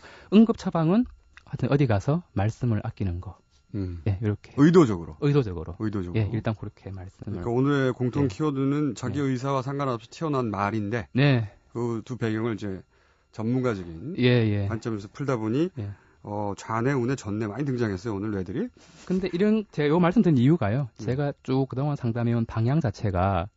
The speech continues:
Speaker 1: 나, 내가 모르는 나를 알려드린 거잖아요.
Speaker 2: 그렇죠.
Speaker 1: 어떻게 보면
Speaker 2: 네.
Speaker 1: 그게 어쩌면 무의식의 의식화인데, 그게 그 이제
Speaker 2: 음.
Speaker 1: 정신의 어떤 치료가 되는 과정이고요.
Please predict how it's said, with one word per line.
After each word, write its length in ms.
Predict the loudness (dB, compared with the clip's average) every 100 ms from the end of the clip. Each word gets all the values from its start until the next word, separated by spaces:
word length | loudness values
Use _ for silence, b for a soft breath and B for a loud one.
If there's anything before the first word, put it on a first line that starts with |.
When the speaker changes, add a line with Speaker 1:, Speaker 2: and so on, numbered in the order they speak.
| -2
Speaker 1:
나, 200 | 0 2
내가 300 | 2 4 4
모르는 340 | 4 4 2
나를 340 | 2 0 0 0
알려드린 360 | 0 0 0 -2
거잖아요. 400 | -2 -2 -2 0
Speaker 2:
그렇죠. 300 | 0 0 -2
Speaker 1:
어떻게 20 |
보면 220 | 0 0
Speaker 2:
네. 200 | -2 -8 -10
Speaker 1:
그게 240 | -4 0 0
어쩌면 400 | 0 0 -2 0
무의식의 480 | 0 0 -2 -4 -2
의식화인데, 760 | -4 -8 -8 -2 0 2 2 0
그게 220 | 0 2 2
그 80 | -2 _
이제 140 | -8 -6
Speaker 2:
음. 40 |
Speaker 1:
정신의 500 | -2 -2 0 0 0
어떤 360 | -2 -2 -2 -2 b b -10
치료가 280 | -2 2 2
되는 140 | 0
과정이고요. 640 | -2 0 2 2 2 0